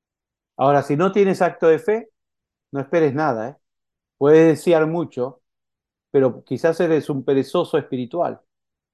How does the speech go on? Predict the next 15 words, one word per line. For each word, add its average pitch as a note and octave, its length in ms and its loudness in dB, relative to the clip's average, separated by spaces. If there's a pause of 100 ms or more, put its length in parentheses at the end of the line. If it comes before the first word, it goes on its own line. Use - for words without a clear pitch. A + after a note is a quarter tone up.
(2000)
Hay D#3+ 200 0
perezosos D#3+ 640 0
espirituales. A#2+ 640 -4 (220)
Desean C#3+ 440 -2
mucho, G3 280 -2
desean D3 320 -2
mucho, F#3+ 280 -8
pero C3 160 -4
no C3 80 -4
hacen B2 240 -8
nada. C3 360 -8 (2500)
¿Eh? B2 240 -14 (580)
Entonces, B2+ 460 -4
muy F#3 240 -2
importante. B2 640 -6